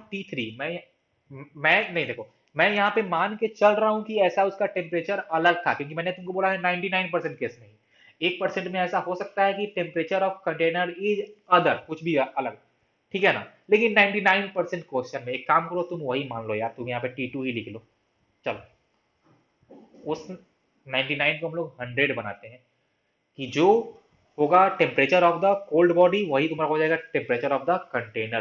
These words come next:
भी। तो simple सी कहानी ये था, देख लो अब तुम लोग, आया समझ में ना कैसे हमने किया? Heat loss को दो part में divide कर दिया, container में भी और उस cold बॉडी में भी। बोलो सबको ये, सबको ये है clear कि इसमें कुछ डाउट है?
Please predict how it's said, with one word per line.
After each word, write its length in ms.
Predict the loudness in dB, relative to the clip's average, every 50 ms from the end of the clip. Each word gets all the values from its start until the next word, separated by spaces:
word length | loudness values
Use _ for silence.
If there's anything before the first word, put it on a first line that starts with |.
| -4 -6
भी। 100 | -10 -14 -16 -16
तो 60 | -18
simple 340 | -18 -18 -16 -10 -6 -6 -4
सी 80 | -4 -4
कहानी 240 | -6 -6 -8 -8 -8 -10
ये 60 | -10 -12
था, 140 | -12 -16 _ _ _ _ _ _ _ _ _ _ _ -4
देख 160 | -4 -2 -2
लो 100 | 0 -2
अब 100 | -4 -4
तुम 120 | -6 -12 -14
लोग, 160 | -14 -14 -16 _ _ _ _ _ _ _ _ _ _ 0
आया 120 | 2 2 4
समझ 180 | 4 2 -2
में 80 | -2 -2
ना 100 | -2 -4 -6 -8 -16 _ _ _ _ -4
कैसे 180 | -2 0 0
हमने 140 | -2 -2 -4
किया? 200 | -6 -6 -8 -8 -8 -12 _ _ _ _ _ _ _ 2
Heat 180 | 4 4 4 4
loss 220 | 4 4 4 2 2
को 120 | -2 -4 -4
दो 160 | -2 -2 -4
part 300 | 0 2 2 0 2 0
में 220 | -4 -4 -6 -8 -14 _ _ _ -14
divide 320 | -10 -6 -4 -4 -4 -6 -8
कर 100 | -12 -10
दिया, 180 | -10 -10 -10 -10 -12 _ _ _ _ _ -6
container 400 | -6 -4 0 0 2 4 4 4
में 120 | 4 2 0
भी 100 | 0 -2 -4 -8 -12 _ _ _ -6 -4
और 200 | -2 0 -2 -2 -4 -10 -18 _ _ _
उस 160 | -10 -10 -10 -12
cold 320 | -12 -6 -4 -2 -2 -2 -4
बॉडी 180 | -6 -8 -8
में 100 | -8 -10
भी। 120 | -12 -14 -16 _ _ _ 2
बोलो 180 | 4 4 4
सबको 220 | 4 2 2 2 2
ये, 100 | 2 2 0 -4 -16 _ _ _ _ _ _ _ _ -8
सबको 180 | -4 2 4
ये 180 | 6 8 10 10
है 140 | 8 8 4 2 -6 -16 _ _ _ _ _ 2
clear 280 | 4 6 6 6 4 2 -2 -6 -4
कि 100 | -2 -2
इसमें 200 | -2 -2 -4 -6
कुछ 120 | -6 -8 -16 _ _ 4
डाउट 240 | 6 6 6 6 6
है? 100 | 4 2